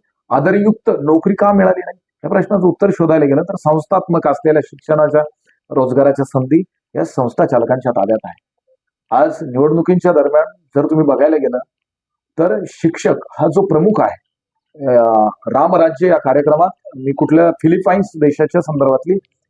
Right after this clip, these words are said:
एबीपी माझावर कार्यक्रम चालायचा दहा पाच वर्षापूर्वी मी ऐकलंय का तिथं राष्ट्राध्यक्षानंतर जर कोणाला जास्त पगार असेल तर तो शिक्षकाला आहे.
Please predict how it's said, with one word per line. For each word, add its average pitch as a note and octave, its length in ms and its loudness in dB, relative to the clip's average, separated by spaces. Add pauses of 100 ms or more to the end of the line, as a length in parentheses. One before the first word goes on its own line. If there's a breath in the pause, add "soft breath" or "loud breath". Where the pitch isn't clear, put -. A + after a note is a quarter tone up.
एबीपी F#3+ 280 0
माझावर D#3+ 320 2
कार्यक्रम C#3+ 320 0
चालायचा D3 360 0
दहा C#3+ 320 0
पाच D3 240 0
वर्षापूर्वी D#3+ 480 0
मी C3+ 60 4
ऐकलंय D3+ 260 0 (440)
का F3 80 -4
तिथं G3+ 460 2
राष्ट्राध्यक्षानंतर A#3 880 0
जर A3 80 2
कोणाला G3+ 320 2
जास्त F3 300 0
पगार D3 180 2
असेल F#3+ 220 -2
तर F#3+ 100 0
तो G3 180 0
शिक्षकाला E3+ 440 0
आहे. - 180 -4